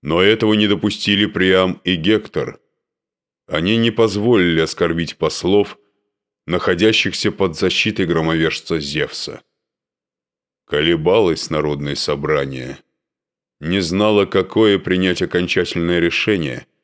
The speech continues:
Тут встал троянский прорицатель Гелен, сын Приама,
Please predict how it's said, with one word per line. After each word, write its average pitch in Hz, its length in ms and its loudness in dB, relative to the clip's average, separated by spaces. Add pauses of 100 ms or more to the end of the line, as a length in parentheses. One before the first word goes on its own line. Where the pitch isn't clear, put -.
(1300)
Тут - 200 0
встал 113 460 2
троянский 104 640 2
прорицатель 95 760 0
Гелен, 87 640 0 (380)
сын 80 340 -6
Приама, 78 600 0